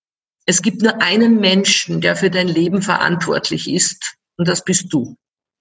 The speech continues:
Und Eigenverantwortung, Selbstständigkeit, all die Dinge, die da hinten nachkommen, ja,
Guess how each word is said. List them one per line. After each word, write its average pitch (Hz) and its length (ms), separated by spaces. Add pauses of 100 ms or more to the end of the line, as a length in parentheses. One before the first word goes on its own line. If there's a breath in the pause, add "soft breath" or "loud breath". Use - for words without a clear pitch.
(1300 loud breath)
Und 170 300
Eigenverantwortung, 196 1040
Selbstständigkeit, 190 840
all 151 140
die 196 120
Dinge, 196 220
die 196 120
da 190 100
hinten 190 360
nachkommen, 160 800
ja, 180 300